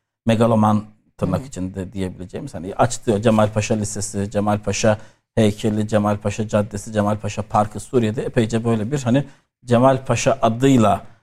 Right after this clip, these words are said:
Speaker 1: e, anılan, e, işte
Speaker 2: Mekan.
Speaker 1: imar iskan faaliyetleri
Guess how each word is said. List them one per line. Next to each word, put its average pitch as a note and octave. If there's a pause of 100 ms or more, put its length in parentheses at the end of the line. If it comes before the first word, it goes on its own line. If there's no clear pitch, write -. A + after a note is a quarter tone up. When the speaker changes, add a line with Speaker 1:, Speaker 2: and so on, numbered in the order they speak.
(160)
Speaker 1:
e, A#2 (320)
anılan, B2 (140)
e, B2+
işte C#3 (340)
Speaker 2:
Mekan. D#3+
Speaker 1:
imar C3
iskan B2+
faaliyetleri F#2+